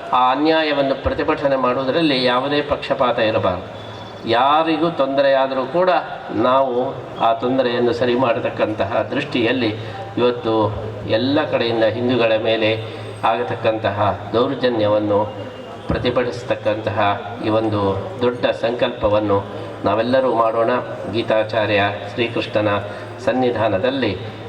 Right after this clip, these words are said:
ಗೀತೆಯ ಸಂದೇಶದಂತೆ ಅನ್ಯಾಯದ ವಿರುದ್ಧ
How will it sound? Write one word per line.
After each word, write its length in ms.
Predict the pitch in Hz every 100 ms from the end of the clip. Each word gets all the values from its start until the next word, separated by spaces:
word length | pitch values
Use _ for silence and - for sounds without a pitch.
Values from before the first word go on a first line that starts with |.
| 127
ಗೀತೆಯ 420 | 131 294 - 120 107 101 -
ಸಂದೇಶದಂತೆ 960 | - 117 131 120 107 104 - - 101 - - - -
ಅನ್ಯಾಯದ 540 | - 147 156 151 135
ವಿರುದ್ಧ 440 | 127 117 117 107